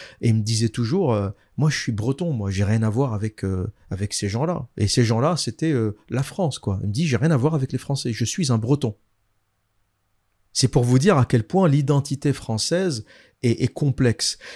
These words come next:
Et le risque de guerre civile, pour moi, le vrai risque qu'a connu la France, c'est un peu moins le cas aujourd'hui. Le vrai risque, c'était le risque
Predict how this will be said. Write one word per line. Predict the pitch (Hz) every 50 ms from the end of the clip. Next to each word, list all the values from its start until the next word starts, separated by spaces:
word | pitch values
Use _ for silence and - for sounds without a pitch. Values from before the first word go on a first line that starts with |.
| - - - -
Et | 151 147 147 147 151 156 - -
le | 147 139 143 151
risque | 147 127 185 247 220 - - 170
de | 147 131 131
guerre | 117 113 127 113 -
civile, | - - - 120 107 113 160 214 240 190 131 107 101 95 -
pour | - 123 101 117
moi, | 120 127 139 180 220 240 190
le | 131 131
vrai | 127 110 127 139 160 147
risque | 180 214 196 - - 120
qu'a | - 123 120
connu | - - 196 202 190 202 180
la | 143 123
France, | - - - 131 117 110 - -
c'est | - - - 139
un | 143 156
peu | 147 - - 156 156 156 143 - - -
moins | - 143 131 131 143 147 139
le | 127
cas | - - - 160 139
aujourd'hui. | 123 107 101 110 101 104 107 147 208 240 233 - - - - - - - -
Le | - 127 139 143
vrai | 131 113 117 131 127
risque, | 127 220 226 - - -
c'était | - 123 - 131 117
le | 120
risque | 120 196 208 - -